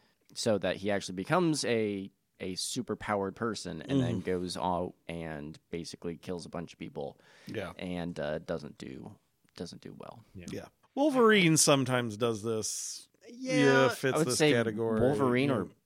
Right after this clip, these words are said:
Speaker 1: Batman.
Speaker 2: Batman
Speaker 1: Yeah.
Speaker 2: might be it, yeah. Batman can't give up the fight.
Speaker 3: Yeah.
Speaker 1: Mm-hmm.
Speaker 3: That comes through all the way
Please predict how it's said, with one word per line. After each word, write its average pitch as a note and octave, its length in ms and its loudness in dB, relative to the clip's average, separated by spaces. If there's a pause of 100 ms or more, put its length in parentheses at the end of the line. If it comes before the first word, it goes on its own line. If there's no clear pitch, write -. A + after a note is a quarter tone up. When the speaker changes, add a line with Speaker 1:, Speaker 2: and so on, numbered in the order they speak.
Speaker 1:
Batman. D#2 520 0
Speaker 2:
Batman C3 420 4
Speaker 1:
Yeah. A2+ 60 2
Speaker 2:
might A2 140 0
be A2+ 140 -2
it, G#2+ 280 -4
yeah. A2 500 -4 (340)
Batman B2+ 380 -2
can't A2+ 300 -6
give A2 160 -4
up G#2+ 140 -4 (120)
the - 60 -18
fight. G#2 300 -8 (480)
Speaker 3:
Yeah. G#2 320 -6
Speaker 1:
Mm-hmm. G#2+ 300 -6
Speaker 3:
That D3+ 160 4
comes C3 240 2
through B2+ 220 0
all A#2+ 160 2
the A#2 60 0
way G#2+ 420 0